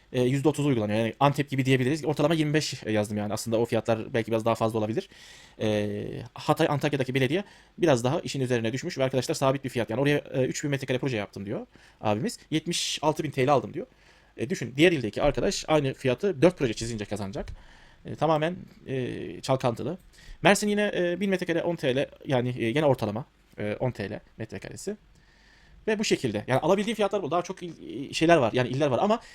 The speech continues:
buradan vardığımız kanı şu. Türkiye'nin ortalaması bin metrekare üzerinden baz alırsak on bin T L. Fason dediğimiz çizim yapan arkadaşlarımızın piyasası ise iki T L. En azından bunu da videonun sonunda belirteyim yani. Ee, iki, üç T L'lerde. Ee, yani Türkiye'miz maalesef, ee,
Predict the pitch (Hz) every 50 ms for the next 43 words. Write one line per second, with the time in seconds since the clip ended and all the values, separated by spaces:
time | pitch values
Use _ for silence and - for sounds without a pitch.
0 | - - - 175 202 196 220 214 196 202 202 190 196 202 220 - - - 175 185
1 | 180 - 185 190 - - - _ _ _ _ _ _ _ _ - - - - 107
2 | - - 131 110 113 - 196 - 139 117 104 - - 165 151 147 226 220 208 196
3 | 190 - 147 127 135 151 147 139 113 110 135 160 175 175 165 - 175 - - -
4 | - - - - - _ _ - 170 185 175 135 120 101 - - - - - 120
5 | 113 104 92 - - - - - - - - - - - - - - - 165 160
6 | - 247 240 240 220 226 220 - - - - - 180 185 208 202 190 175 180 175
7 | 135 165 170 - 180 165 - - 175 170 165 185 - 143 127 - 113 - 98 -
8 | 190 202 - - - 208 - - - - - 135 107 101 113 - - 160 143 120
9 | 135 143 143 147 139 131 131 131 127 117 - 113 104 101 - 101 98 101 - -
10 | 95 95 90 87 90 - 185 214 - - - - - - - - - - - -
11 | 123 117 113 110 104 - 143 139 - - - - - - - 101 98 98 98 95
12 | 95 131 175 190 180 - _ - - - 104 107 107 107 107 113 - - - -
13 | - - - - - - 160 170 - 190 170 - 165 151 151 147 147 - 147 147
14 | 139 135 - 139 147 143 143 - - - - - - 113 110 107 104